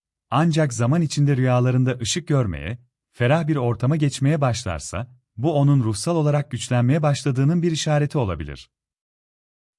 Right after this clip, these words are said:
Korku ve kaygıları aşmak için rüyaları bir rehber olarak kullanmanın bir diğer yolu, rüya günlüğü tutarak tekrar eden temaları analiz etmektir.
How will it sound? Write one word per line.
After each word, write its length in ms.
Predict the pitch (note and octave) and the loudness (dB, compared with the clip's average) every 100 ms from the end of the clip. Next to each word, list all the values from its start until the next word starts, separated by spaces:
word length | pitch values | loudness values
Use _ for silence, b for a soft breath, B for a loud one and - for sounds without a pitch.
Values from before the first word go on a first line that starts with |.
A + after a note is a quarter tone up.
| _ _ - | _ _ -4
Korku 380 | B2 B2 B2+ | 0 0 0
ve 100 | E3 | -2
kaygıları 500 | D3+ C3 B2 B2+ C3 | 2 0 2 0 -2
aşmak 420 | - A2 - E3 C#3+ | -4 -6 -4 -6 -6
için 280 | - C#3 | 0 2
rüyaları 460 | A2+ B2 B2 B2 A#2+ | 2 2 2 2 0
bir 140 | B2+ | 0
rehber 320 | A2 A2 G#2 E3+ | 0 -4 -2 -2
olarak 340 | D3+ D3 C#3+ | 0 0 -2
kullanmanın 580 | B2+ B2+ C3 C3 C3+ A#2+ | -2 2 2 4 2 2
bir 180 | A#2+ G#2 | 0 0
diğer 220 | D3+ D3 | 0 0
yolu, 380 | F2+ C#2+ G2+ - _ _ F#2 | -4 -6 -10 -12 _ _ -6
rüya 300 | G#2+ C#3 D#3 | 0 2 2
günlüğü 340 | B2+ B2+ D3 | 2 2 2
tutarak 480 | D#3+ D3 C3 C3 B2+ | -2 -2 0 0 -2
tekrar 300 | E3+ E3+ D#3+ | -6 -2 0
eden 260 | D3 D#3 D#3+ | 2 0 0
temaları 420 | D#3 D3+ D#3 E3 | 0 0 0 0
analiz 340 | C#3+ C#3+ A#2 | 2 2 0
etmektir. 600 | E2 - D#2+ - C2+ - | -4 -8 -12 -10 -14 -14